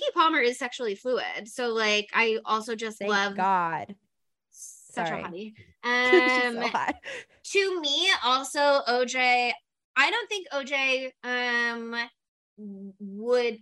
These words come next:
Speaker 1: I think in a very cowboy stoic way,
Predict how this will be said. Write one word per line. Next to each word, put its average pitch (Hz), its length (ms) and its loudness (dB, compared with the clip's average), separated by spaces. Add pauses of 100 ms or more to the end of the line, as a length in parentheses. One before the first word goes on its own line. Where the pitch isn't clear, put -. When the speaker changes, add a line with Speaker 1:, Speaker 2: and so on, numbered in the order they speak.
Speaker 1:
I 269 140 0
think 381 240 -2
in 311 180 -2
a 226 40 -8
very 262 460 4 (220)
cowboy 240 880 0
stoic - 1300 -6 (500)
way, 208 760 0